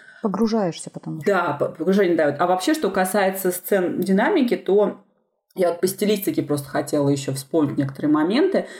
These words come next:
Speaker 2: Главное в таких сценах добиваться эффекта быстрого времени, да, потому что это же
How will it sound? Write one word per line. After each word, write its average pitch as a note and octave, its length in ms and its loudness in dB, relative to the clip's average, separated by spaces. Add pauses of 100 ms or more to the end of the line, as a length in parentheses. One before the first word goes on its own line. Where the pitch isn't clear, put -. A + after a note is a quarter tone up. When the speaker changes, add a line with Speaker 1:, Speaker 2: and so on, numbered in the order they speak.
(180)
Speaker 2:
Главное G#3 340 2
в G3 40 -6
таких G3 280 0
сценах D#4 260 4
добиваться F#3+ 520 0
эффекта A#3 320 -2
быстрого G3 420 -2
времени, F3 460 2
да, E3 180 2
потому E3 340 -2
что D#3+ 180 -4
это D#3+ 140 0
же D3+ 500 -2